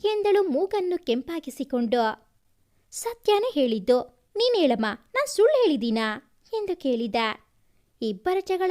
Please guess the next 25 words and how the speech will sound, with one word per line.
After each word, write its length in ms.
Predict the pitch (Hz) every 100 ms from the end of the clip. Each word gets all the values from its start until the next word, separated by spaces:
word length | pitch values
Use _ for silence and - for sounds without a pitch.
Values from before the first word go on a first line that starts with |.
| 370 349
ಅರಿತವರು 500 | 349 359 349 359 339
ಮೂಕರಾದರು. 1120 | 277 311 392 359 247 269 247 247 226 - _ _ _ _ _ -
"ಬಿಡೆ 340 | 240 349 494
ಹೋಗ್ಲಿ, 640 | 277 254 247 233 233 _ _ -
ನೆಕ್ಸ್ಟ್ 440 | 233 208 - -
ಮಗು 200 | 415 415
ಆಗುತ್ತೆ 440 | 403 339 349 359 330
ಅಲ್ವಾ, 500 | 277 233 233 220 -
ಹಾಗ್ 280 | 381 539 523
ಹೇಳೋದಿಲ್ಲ" 520 | 392 381 339 269 226 220 - _ -
ಎಂದನು 360 | 440 427 403 392
ನಗುತ್ತಾ. 760 | 302 254 240 226 240 220 - _ _ _ _ _ _ _ -
ಅಲ್ಲಿಯೇ 420 | 202 233 302 415 381
ಇದ್ದ 160 | 330 370
ಪಿಲ್ಲು 380 | 370 311 294 359
ಅವನ 300 | 370 370 359 349
ಮೇಲೆ 360 | 285 349 370
ಎಸೆದು, 540 | 285 320 320 311 - _ _ _ _ _ _ -
"ಇನ್ನೊಂದ್ 420 | 240 233 403 480
ಮಗು 360 | 440 427 453 320
ಆಸೆ 220 | - 302
ಬೇರೆ, 320 | 269 240 226 - _ _ _ _ -
ಹೋಗಿ 380 | 240 247 370
ಅದೇನೋ 420 | 370 254 349 427 -
ಕೆಲ್ಸ 280 | 247 269